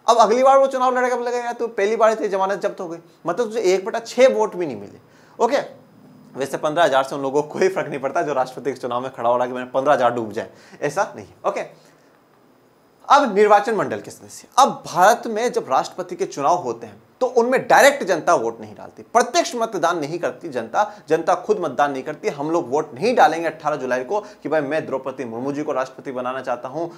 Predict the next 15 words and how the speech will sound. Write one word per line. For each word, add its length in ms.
या 120
मैं 160
यशवंत 380
सिन्हा 280
जी 100
को 100
राष्ट्रपति 360
बनाना 220
चाहता 220
हूं, 60
जनता 340
वोट 200
नहीं 120
डालेगी। 480
फिर 100